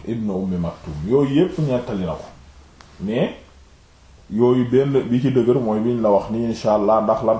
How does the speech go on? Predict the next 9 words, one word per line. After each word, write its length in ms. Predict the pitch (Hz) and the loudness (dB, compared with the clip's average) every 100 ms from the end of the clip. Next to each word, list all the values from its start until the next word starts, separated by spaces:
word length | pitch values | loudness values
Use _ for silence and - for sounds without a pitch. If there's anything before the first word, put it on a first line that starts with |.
| - | 0
xadiis 260 | 127 131 123 | -2 -2 -4
bi 80 | 127 | -2
moo 220 | 160 165 | 0 0
wér. 100 | 85 - - _ - | -4 -8 -20 _ -6
Lool 200 | 120 117 | -2 0
kese 220 | - 156 175 | 2 2 2
la. 120 | - - - - - - - _ _ _ _ _ 76 | 0 -12 -20 -20 -20 -20 -20 _ _ _ _ _ -8
Waaw, 160 | 78 80 | -6 -2
lool 180 | 113 | -2